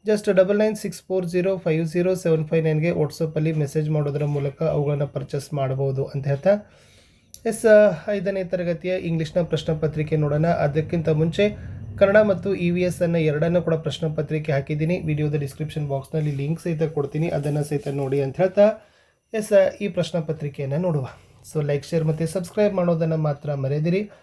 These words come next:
ಕಾಮೆಂಟ್ ಪಕ್ಕ ಹೈಪ್ ಇದೆ, ಹೈಪನ್ನ ಒತ್ತಿ ಅಂತ ಹೇಳ್ತಾ ಈ ವಿಡಿಯೋವನ್ನ ಶುರು ಮಾಡ್ತೀನಿ. ಎಸ್, so ಇದರಲ್ಲಿ ನಾಲೆಜ್‌ಗೆ ಇರ್ತಕ್ಕಂಥ ವೇಟೇಜು ಥರ್ಟಿ ಪರ್ಸೆಂಟೇಜ್ ಇದೆ, ಕಾಂಪ್ರಿಹೆನ್ಷನ್‌ಗೆ ಥರ್ಟಿ ಪರ್ಸೆಂಟೇಜ್, ಅಪ್ಲಿಕೇಶನ್‌ಗೆ ಟ್ವೆಂಟಿ,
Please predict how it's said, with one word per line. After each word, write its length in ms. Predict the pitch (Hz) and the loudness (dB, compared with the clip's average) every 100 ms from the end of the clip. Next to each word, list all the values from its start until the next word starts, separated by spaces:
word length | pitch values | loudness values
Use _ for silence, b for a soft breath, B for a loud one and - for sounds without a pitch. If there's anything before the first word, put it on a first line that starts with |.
| B B _ | B B _
ಕಾಮೆಂಟ್ 320 | 208 214 214 | 0 2 2
ಪಕ್ಕ 220 | 202 175 190 | 0 2 2
ಹೈಪ್ 380 | 165 170 170 | 4 2 0
ಇದೆ, 240 | 170 160 170 | -2 0 0
ಹೈಪನ್ನ 460 | - 160 156 170 | 0 -4 -2 -2
ಒತ್ತಿ 380 | 160 151 135 156 | 0 -2 -4 -4
ಅಂತ 160 | 147 135 | -4 -4
ಹೇಳ್ತಾ 340 | 143 143 160 - | -6 -2 -2 -2
ಈ 80 | 151 | -4
ವಿಡಿಯೋವನ್ನ 480 | 143 135 139 131 135 | -4 -2 -2 0 -2
ಶುರು 280 | 156 175 156 | -2 -2 0
ಮಾಡ್ತೀನಿ. 500 | 143 123 - 131 - | 0 -2 -8 -12 -8
ಎಸ್, 320 | 160 139 - - b b b b b - | -4 -4 -4 -16 b b b b b 0
so 120 | 208 | 4
ಇದರಲ್ಲಿ 340 | 208 214 208 208 | 4 4 4 2
ನಾಲೆಜ್‌ಗೆ 500 | 180 180 202 180 196 | 2 2 2 0 0
ಇರ್ತಕ್ಕಂಥ 480 | 175 185 170 170 165 | 2 0 0 0 2
ವೇಟೇಜು 560 | 165 156 156 160 151 | 2 2 0 0 -2
ಥರ್ಟಿ 320 | 143 131 135 | -2 -6 -6
ಪರ್ಸೆಂಟೇಜ್ 540 | 165 170 151 175 175 165 | -6 -4 -4 -2 -2 -2
ಇದೆ, 220 | 175 190 190 _ _ - | -2 -2 -6 _ _ 0
ಕಾಂಪ್ರಿಹೆನ್ಷನ್‌ಗೆ 800 | 165 170 185 170 151 160 151 | 2 2 4 4 2 0 0
ಥರ್ಟಿ 300 | 147 143 143 | -2 -6 -6
ಪರ್ಸೆಂಟೇಜ್, 560 | 165 165 151 175 180 175 b b b b - | -4 -4 -2 -2 0 -2 b b b b -6
ಅಪ್ಲಿಕೇಶನ್‌ಗೆ 720 | 156 202 208 180 - 175 156 | -4 -2 0 0 2 2 2
ಟ್ವೆಂಟಿ, 500 | 147 151 156 156 196 | 0 0 0 -2 -8